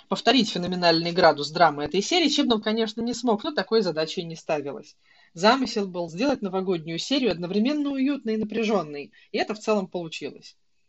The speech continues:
Естественно, «Доктор Кто» не является изобретателем временной петли как повествовательного и драматического приема.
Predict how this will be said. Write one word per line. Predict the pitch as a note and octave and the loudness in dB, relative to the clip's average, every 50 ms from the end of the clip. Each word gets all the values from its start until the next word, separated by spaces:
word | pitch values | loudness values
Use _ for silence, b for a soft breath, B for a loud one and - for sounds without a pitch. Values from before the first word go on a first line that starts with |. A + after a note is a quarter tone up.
| _ _ _ _ _ _ _ _ _ _ _ _ _ _ _ _ _ _ | _ _ _ _ _ _ _ _ _ _ _ _ _ _ _ _ _ _
Естественно, | F#3 G3 - - D#4 D#4 - - G#3+ G3+ F#3 | -14 -14 -4 -2 -2 -2 0 0 -2 0 2
«Доктор | F#3 G3+ G3 - - G#3 | 0 0 -2 0 -4 -6
Кто» | G#3+ - - D#4+ | -4 -2 -4 -2
не | D4+ C4 A3+ | -2 0 -2
является | G3+ G3+ G#3 C#4+ D#4 C4+ C4 - | 0 -2 0 0 -2 -2 -2 -4
изобретателем | D#3+ E3 D#3 D#3 E3 - G3 G3 G3 - F3+ E3+ E3 | -8 -8 -8 -8 -4 -2 -2 -2 -2 -4 -8 -8 -6
временной | D#3+ F3 E3 E3+ E3 E3 E3+ F3+ E3+ | -8 -8 -8 -8 -8 -8 -8 -8 -8
петли | - - D3 - D3+ E3+ G3+ | -10 -12 -10 -8 -6 -6 -4
как | - F#3 E3+ - _ | -2 -4 -4 -4 _
повествовательного | - D#3+ E3 E3 - E3 D3 C#3+ D#3+ E3 - G3 E3+ D#3+ D3+ | -10 -10 -10 -8 -8 -6 0 0 0 0 0 -4 -6 -4 -6
и | D3+ D3+ | -6 -6
драматического | D#3 D#3 D#3 D#3 D3+ - - - - - - E3+ | -6 -6 -6 -6 -6 -6 -8 -8 -10 -8 -8 -10
приема. | D3 - G3+ G#3 G#3 F#3 D#3 C#3 C3 - | -6 0 2 2 2 2 0 -4 -10 -14